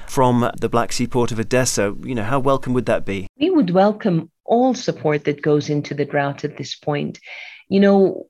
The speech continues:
Speaker 2: we start to see excess mortality in this, in, in the Horn of Africa and in Somalia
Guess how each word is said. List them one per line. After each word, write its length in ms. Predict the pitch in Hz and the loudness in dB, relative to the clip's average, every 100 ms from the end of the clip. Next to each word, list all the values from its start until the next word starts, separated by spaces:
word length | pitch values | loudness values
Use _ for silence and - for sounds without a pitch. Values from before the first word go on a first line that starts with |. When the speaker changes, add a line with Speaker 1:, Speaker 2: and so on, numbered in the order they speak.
| _ | _
Speaker 2:
we 220 | - 202 247 | -2 2 0
start 420 | - 233 262 262 | 0 -4 -4 -4
to 80 | 185 | -8
see 400 | 175 185 180 - | -4 -4 -4 -6
excess 480 | 160 - 151 160 - | -8 -4 -4 -4 -6
mortality 880 | 160 156 156 151 165 - - - 170 _ _ - | -8 -6 -2 -2 -4 -8 -14 -16 -18 _ _ -4
in 200 | 160 151 | 0 2
this, 300 | 147 - - - | 0 -4 -12 -8
in, 400 | 151 147 143 143 | -4 -4 -4 -4
in 160 | 151 | -4
the 80 | 143 | -2
Horn 300 | 147 156 151 | 0 0 0
of 100 | 139 | 0
Africa 440 | 139 139 147 147 139 | -2 -2 -6 -4 -4
and 180 | 139 139 | -4 -4
in 120 | 143 | -6
Somalia 680 | - 143 147 160 180 233 | -6 -4 0 0 0 0